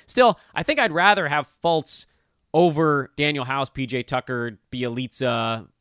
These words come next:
Redick, these guys that have almost no upside at all. At least there's a little bit of upside with Markelle. So I'll put him, uh, in that group that we've been talking about. Troy Brown,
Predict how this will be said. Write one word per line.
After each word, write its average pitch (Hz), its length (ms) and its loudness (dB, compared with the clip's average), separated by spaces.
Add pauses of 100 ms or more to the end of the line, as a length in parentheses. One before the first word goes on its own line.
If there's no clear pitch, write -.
Redick, 123 440 0
these 123 240 -8
guys 139 260 -4
that 131 160 -4
have 147 360 -2
almost 180 440 -2
no 135 240 -2
upside 107 380 -4
at 85 80 -12
all. 87 240 -6
At 131 140 -4
least 220 200 -2
there's 180 180 0
a 131 60 -2
little 170 400 -4
bit 135 140 -2
of 107 80 -4
upside 82 500 -6 (300)
with 117 180 -6
Markelle. 107 600 -2 (200)
So - 140 -2
I'll 233 120 6
put 220 200 0
him, 175 340 -2 (400)
uh, 120 400 0
in 196 160 -2
that 151 160 -2
group 151 220 -2
that 131 120 -2
we've 127 140 -2
been 113 100 -6
talking 113 300 -4
about. 92 200 -6
Troy 139 200 -2
Brown, 117 560 -2